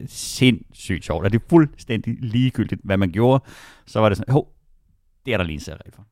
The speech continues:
Jeg skal lige, øh, når du vil angribe en flådeby, lige et øjeblik, jeg skal lige slå op, hvorvidt at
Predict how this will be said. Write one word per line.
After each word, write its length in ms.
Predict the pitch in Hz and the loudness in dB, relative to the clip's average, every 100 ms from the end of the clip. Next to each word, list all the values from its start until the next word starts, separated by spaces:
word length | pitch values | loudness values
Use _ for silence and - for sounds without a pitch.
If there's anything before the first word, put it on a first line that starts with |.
| - | -12
Jeg 60 | 120 - - | -8 -8 -8
skal 180 | - 139 | -6 -4
lige, 640 | 135 139 139 131 120 101 95 | -2 0 2 2 2 0 -2
øh, 60 | - | 0
når 140 | 139 | 2
du 80 | 143 | 2
vil 80 | 120 | 2
angribe 380 | 131 135 120 127 | 0 0 -2 -4
en 60 | |
flådeby, 600 | - 147 175 185 160 139 - _ _ _ | -2 0 2 2 0 -4 -10 _ _ _
lige 380 | 123 90 92 127 | -20 -20 -2 4
et 60 | 127 | 6
øjeblik, 280 | 101 95 92 | 6 4 -4
jeg 80 | |
skal 140 | - 110 | -8 -4
lige 120 | 120 | -4
slå 160 | - 90 | -2 -2
op, 160 | 101 - | -2 -2
hvorvidt 360 | 98 113 120 - | -2 -2 -4 -6
at 300 | - 87 - | -8 -8 -8